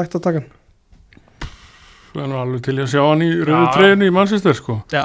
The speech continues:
Speaker 2: Hann
Speaker 3: United
Speaker 2: finn-,
Speaker 3: ætti
Speaker 2: manni,
Speaker 3: náttúrulega klárlega að taka hann.
Speaker 2: manni finnst hann líka að vera að taka næsta skref, sko.
Speaker 1: Mhm.
Speaker 2: Hann er að verða betri, sko.
Speaker 1: Hann er betri með
Speaker 2: Hann
Speaker 1: boltan.
Speaker 2: þroskast,
Speaker 1: Já.
Speaker 2: hann er að eflast einmitt í þessum hlaupum, sko.
Speaker 1: Mhm.
Speaker 2: Ekki bara vera sitjandi, sko. Heldur líka geta brotið upp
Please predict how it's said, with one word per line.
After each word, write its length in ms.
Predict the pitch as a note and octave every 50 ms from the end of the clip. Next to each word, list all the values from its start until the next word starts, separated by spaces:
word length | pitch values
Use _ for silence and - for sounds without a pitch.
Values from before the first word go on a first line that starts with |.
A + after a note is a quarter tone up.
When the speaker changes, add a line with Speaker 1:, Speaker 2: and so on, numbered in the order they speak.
| - -
Speaker 2:
Hann 160 | - - -
Speaker 3:
United 80 | D3+ D#3+
Speaker 2:
finn-, 140 | D#3 E3 E3+
Speaker 3:
ætti 20 | -
Speaker 2:
manni, 180 | D3+ D3+ D3+ D#3
Speaker 3:
náttúrulega 220 | D#3 D#3+ - -
klárlega 300 | F3 F#3 F3 D3+ C#3 A#2+ A2+
að 40 | A#2
taka 140 | A#2+ A2 - B2+
hann. 60 | B2+
Speaker 2:
manni 140 | B2+ C3 A#2+
finnst 280 | C3 D3 D3+ D#3 - - D#3+
hann 80 | D#3
líka 160 | D#3 C#3 C#3+ C#3
að 60 | C#3 D3+
vera 140 | D3+ D3
að 60 | C3+ -
taka 280 | D#3 D#3 D3+ D#3 D3
næsta 460 | C3+ C3+ D3 D3 C3+ - - - B2 -
skref, 240 | - - - - -
sko. 120 | - C3+
Speaker 1:
Mhm. 180 | B2 C3 B2+ B2 B2+ - _ -
Speaker 2:
Hann 160 | - B2+ B2 A#2
er 80 | A#2+ B2+
að 80 | C3 B2+
verða 180 | C3+ C3+ C3 C3 B2+ B2+
betri, 400 | C#3 C3+ A#2+ B2 - - - -
sko. 120 | - _ - -
Speaker 1:
Hann 80 | D#3 C3+
er 60 | A#2+ -
betri 280 | D3+ D3+ D3+ - C#3 C3
með 100 | C3+ B2+
Speaker 2:
Hann 80 | A#2
Speaker 1:
boltan. 300 | A#2 D#3 F3+ - C#3+ D3+
Speaker 2:
þroskast, 420 | - F#3+ F#3 F3 - C#3+ C3+ B2+ -
Speaker 1:
Já. 60 | C3+
Speaker 2:
hann 120 | B2+ B2
er 120 | A#2+ A#2 B2
að 80 | - D3+ D3
eflast 400 | - _ - C3+ B2+ A#2+ - -
einmitt 380 | C#3 C3+ - A#2+ B2 A#2 - C3+
í 60 | A#2+
þessum 240 | A#2+ A#2+ A2+ A#2 - - -
hlaupum, 440 | - C3 C#3+ E3 - - - E3 D#3
sko. 160 | - - - D3+
Speaker 1:
Mhm. 280 | C3+ - - C#3 C#3+ - _ _ _ _ _ _ _ _ _ _ _ _ _ _ -
Speaker 2:
Ekki 200 | - B2 - B2+ A#2+
bara 300 | - B2 C3 C#3+ D3+ D#3
vera 140 | D3+ C#3+ C3+
sitjandi, 480 | A#2+ - D#3+ D#3 D#3+ E3+ E3+ E3+ F3 D#3
sko. 240 | - - E3+ D#3 D3+ _ _ _ _ _ _ _ _ _ - _ _ -
Heldur 160 | B2+ B2+ A#2+ A#2
líka 160 | B2+ C3+ B2+
geta 200 | A#2+ D3 C3+ C3+ A#2+
brotið 400 | B2+ C3+ D3 D3+ D3+ - D3+ D#3
upp 240 | D3+ - - - _